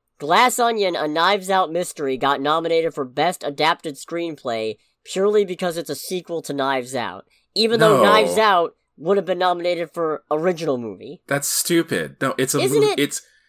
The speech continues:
Speaker 2: it's, it's a film in its own right. <laughs> Like, that's
Speaker 1: This is not an
Speaker 2: What?
Speaker 1: adaptation, it is a sequel.
Speaker 2: It is a sequel. It is a standalone film. What?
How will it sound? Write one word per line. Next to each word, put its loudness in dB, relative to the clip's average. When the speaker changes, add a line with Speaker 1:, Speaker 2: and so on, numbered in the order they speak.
Speaker 2:
it's, -2
it's -2
a 2
film -2
in 0
its 0
own -2
right. 2
<laughs> -4
Like, 10
that's 2
Speaker 1:
This -8
is -4
not 2
an 4
Speaker 2:
What? 6
Speaker 1:
adaptation, 2
it -4
is -4
a -4
sequel. -10
Speaker 2:
It 0
is 0
a -4
sequel. -6
It 0
is 0
a -2
standalone -6
film. -10
What? -12